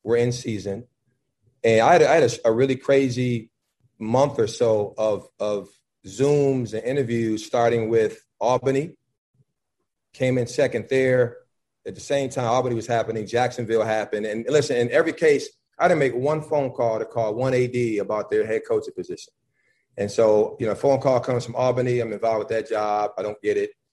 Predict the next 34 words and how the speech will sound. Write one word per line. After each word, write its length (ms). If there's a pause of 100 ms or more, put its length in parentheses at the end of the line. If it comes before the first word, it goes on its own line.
(240)
Jacksonville, 960 (100)
I 120
don't 180
get 180
it. 140
And 100
yet 160
we're 160
in 60
the 80
bubble 440 (260)
in 120
Indy. 460 (400)
And 220
I'm, 240
I'm, 240
I'm, 140 (220)
you 120
know, 120
working 300
on 200
scouting 420
reports 440
for 340
Vandy 520
and 80
the 60
teams 380
that 100
I 100
scouted 460
during 160
the 60
year. 440